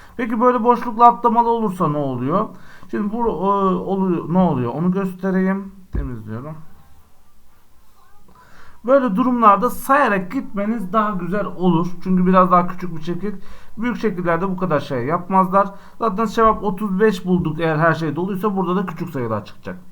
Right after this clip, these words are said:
Şimdi A noktasından sağa şu noktaya gittiğimizi düşünelim. Şu noktaya.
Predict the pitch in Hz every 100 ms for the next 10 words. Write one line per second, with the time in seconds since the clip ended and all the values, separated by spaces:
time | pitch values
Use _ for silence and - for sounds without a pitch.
0 | - - - - 285 254 240 277 269 285
1 | 208 185 180 170 151 - 247 220 175 185
2 | - 254 226 180 190 220 190 180 175 165
3 | 180 185 147 131 123 110 107 185 135 -
4 | - 104